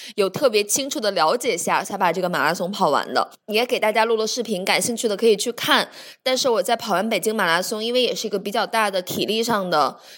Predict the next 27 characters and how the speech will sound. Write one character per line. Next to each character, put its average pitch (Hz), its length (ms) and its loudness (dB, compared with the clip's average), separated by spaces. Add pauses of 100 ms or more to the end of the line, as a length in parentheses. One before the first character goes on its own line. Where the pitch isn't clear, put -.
消 214 260 0
耗， 220 320 0 (280)
也 180 140 2
算 320 220 2
是 226 480 0 (500)
一 190 160 -4
个 202 360 2
和 185 200 -2
双 254 220 0
十 240 180 -2
一 226 220 2
之 233 180 -4
前 208 280 -2
比 202 80 -6
较 220 120 2
忙 170 220 -4
碌 226 80 -2
的 220 100 -2
工 247 280 -2
作 262 180 0
的 185 160 0
一 165 100 -4
个 190 140 -2
小 196 180 -2
间 233 300 0
歇 180 260 0
吧， 151 220 0